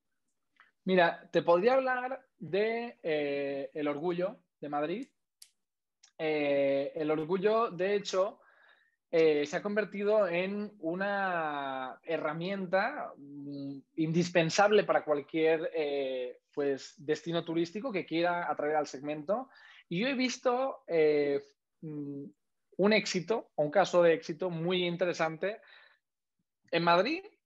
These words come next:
y en Tel Aviv. Son, eh, orgullos, eh, con los que yo he estado colaborando muy de cerca. Eh, en dos mil diecisiete para el World Pride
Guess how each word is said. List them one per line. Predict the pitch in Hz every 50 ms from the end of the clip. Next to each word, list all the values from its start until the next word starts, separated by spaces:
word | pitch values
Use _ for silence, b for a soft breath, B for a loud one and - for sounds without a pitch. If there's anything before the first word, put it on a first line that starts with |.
| _ _
y | - 180
en | 185 180 170
Tel | 180 160 151
Aviv. | 143 143 143 135 - - _
Son, | - - - 202 - _ _ _ _ _ _ _ _ _ _ - - - -
eh, | - 160 151 156 -
orgullos, | 160 160 156 160 202 214 220 226 220 208 - - -
eh, | - 160 151 147 139
con | 139 156 151
los | 147 139 -
que | - 147
yo | 165
he | 175
estado | 175 175 185 180 180 190 185 175 160
colaborando | 143 170 160 151 147 151 151 156 165 156 156
muy | 156 156 160 160 165
de | 156 156
cerca. | 151 185 202 208 214 196 240 240 254 254 b b b b b b _
Eh, | - 151 147 143 139 135 127 - -
en | 135 135 135
dos | 135 135 131 151
mil | 160 160
diecisiete | 165 156 156 143 156 165 160 -
para | - 156 156 147
el | 151 151
World | 147 156 151 151
Pride | 160 160 160 160 160 -